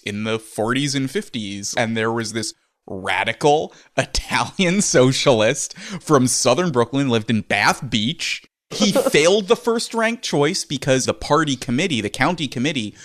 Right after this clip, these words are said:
Speaker 1: put up twenty frickin' people for the ranked choice, 'cause they were like, "Oh, if we're gonna do ranked choice, we're just gonna flood the election with all of the people on our party."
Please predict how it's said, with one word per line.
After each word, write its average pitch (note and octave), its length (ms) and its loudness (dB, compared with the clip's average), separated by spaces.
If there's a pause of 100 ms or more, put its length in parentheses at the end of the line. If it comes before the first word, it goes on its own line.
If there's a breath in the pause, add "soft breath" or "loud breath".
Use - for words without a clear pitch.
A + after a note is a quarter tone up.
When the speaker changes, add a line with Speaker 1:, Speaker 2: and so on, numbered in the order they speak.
(260 loud breath)
Speaker 1:
put D#3+ 220 2
up C#3+ 240 4 (340 soft breath)
twenty C3 1080 -6 (240)
frickin' B2+ 400 -2
people B2 600 -4 (580)
for D3+ 120 4
the C3 100 4
ranked B2+ 320 2
choice, D#3+ 220 -2
'cause C3 140 -6
they A#2+ 60 -4
were A#2+ 80 0
like, G#2+ 260 -4
"Oh, F3+ 120 4
if A2 100 -2
we're C3+ 100 -2
gonna F3 140 0
do D#3 120 -2
ranked A#2+ 220 0
choice, F#3 220 -2
we're C3 80 0
just B2+ 160 -6
gonna G2+ 180 -2
flood C#3+ 840 0
the C3+ 180 2
election A#2 880 0 (340 soft breath)
with C#3 220 -2 (140)
all D#3+ 400 4
of D3 100 0
the C#3+ 80 0
people D3 420 -2
on C#3 180 0
our A#2 160 2
party." C#3 600 2